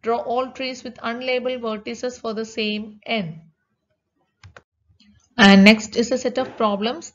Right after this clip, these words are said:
that we ha-, you, you have to do by yourself. So try to do and try to find the answer.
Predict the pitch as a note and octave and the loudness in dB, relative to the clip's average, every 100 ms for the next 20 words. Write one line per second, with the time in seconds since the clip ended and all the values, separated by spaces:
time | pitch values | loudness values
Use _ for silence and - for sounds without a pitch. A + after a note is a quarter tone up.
0 | G#3 G3+ G3+ G#3+ G3 G3+ G#3 G3+ G3 G3 | -6 -6 -4 -6 -6 -8 -6 -4 -4 -4
1 | G#3 G3+ G3+ F3+ G3+ F#3+ G3 F#3 F3+ F3+ | -6 -8 -8 -6 -4 -4 -6 -6 -10 -8
2 | - C#4 A4 - _ _ _ _ - G#3+ | -6 -6 -6 -16 _ _ _ _ -6 -2
3 | G3+ G3 F#3+ G3 - _ _ - G#3 G3+ | 0 0 -4 -8 -16 _ _ -6 -6 -6
4 | A3 G3+ A3 D4+ _ _ _ _ _ _ | -6 -4 -6 -10 _ _ _ _ _ _
5 | - G3 F#3+ F#3+ F#3+ - G3+ G3 G3+ G#3 | -8 -8 -6 -10 -12 -6 -6 -6 -8 -6
6 | G3 A3+ B3 B3 A#3+ F3+ | -6 -6 -6 -8 -10 -14